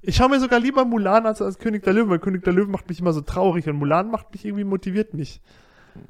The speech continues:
Deswegen würd ich, ich würd mir lieber, wenn du sagen würdest Mulan, würd ich sagen, ja.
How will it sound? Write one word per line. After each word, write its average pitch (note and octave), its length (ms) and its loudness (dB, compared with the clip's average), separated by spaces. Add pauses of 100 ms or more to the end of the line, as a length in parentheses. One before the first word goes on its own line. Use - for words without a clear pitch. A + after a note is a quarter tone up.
(360)
Deswegen F#3+ 380 0
würd G#3+ 100 2
ich, G3 160 -6
ich F3 60 -2
würd A#3+ 160 2
mir A3+ 80 6
lieber, C4 300 4
wenn A#3+ 100 0
du A#3+ 60 0
sagen A#3 200 4
würdest G#3+ 160 -2
Mulan, G3 360 4
würd B3+ 100 0
ich G3+ 60 -4
sagen, A3 200 0
ja. D3+ 320 4